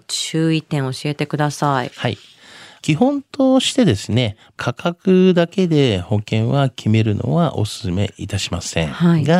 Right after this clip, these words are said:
Speaker 2: 注意点の一つ目は、まあ、目的に合った保険の種類を選べているかということですね。
Speaker 1: うん。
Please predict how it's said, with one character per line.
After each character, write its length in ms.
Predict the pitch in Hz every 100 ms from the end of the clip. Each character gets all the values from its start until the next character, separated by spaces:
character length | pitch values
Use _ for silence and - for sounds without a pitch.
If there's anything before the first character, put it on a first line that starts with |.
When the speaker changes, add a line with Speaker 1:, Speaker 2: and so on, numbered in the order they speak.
| 156 - - - - -
Speaker 2:
注 180 | - 233
意 80 |
点 160 | 233 220
の 100 | 208
一 220 | 180 190
つ 160 | - 190
目 140 | 180
は、 360 | 165 180 170 - - -
ま 80 | 101
あ、 20 |
目 260 | 101 107
的 220 | - 226 -
に 160 | 240
合 80 | 254
っ 80 | 254 -
た 140 | 190
保 140 | 156 139
険 140 | -
の 140 | 147 147
種 280 | - - 143
類 200 | 127 123
を 160 | 135 - -
選 240 | 107 104
べ 100 | 104 90
て 120 | 90
い 140 | 90
る 180 | 104 104
か 220 | - -
と 100 | -
い 80 | 165 67
う 20 |
こ 140 | -
と 100 | -
で 60 | 95
す 160 | -
ね。 180 | 135 147 -
Speaker 1:
う 60 |
ん。 120 | 190